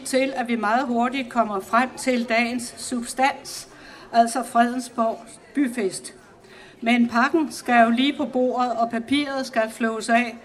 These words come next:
og et par forsigtige startskud er vel ikke af vejen. Et af de ord, der for tiden svirrer lystigt i det lokale lufthav, er borgerinddragelse.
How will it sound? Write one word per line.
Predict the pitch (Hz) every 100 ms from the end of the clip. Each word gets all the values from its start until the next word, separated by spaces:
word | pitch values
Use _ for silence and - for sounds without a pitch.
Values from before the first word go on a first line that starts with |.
| - - - -
og | 226 226
et | 233
par | 233 226 233
forsigtige | 233 269 277 - 294 247
startskud | 240 220 226 - - 240 226 226
er | 208 208 -
vel | 233 220 -
ikke | 233 233
af | 226 180
vejen. | 175 165 170 165 - - - - - - - - - - - - - - - - - - -
Et | 269 320
af | 339 302
de | 294 302
ord, | 254 269 247
der | 277
for | 254 240
tiden | 240 285 277 269
svirrer | - 247 285 285
lystigt | 226 262 262 285 254
i | 233 233
det | 233
lokale | 226 214 247 254 269
lufthav, | 247 214 233 - 233 196 180 -
er | 208
borgerinddragelse. | 202 202 220 269 240 220 196 202 196 185 180 190 160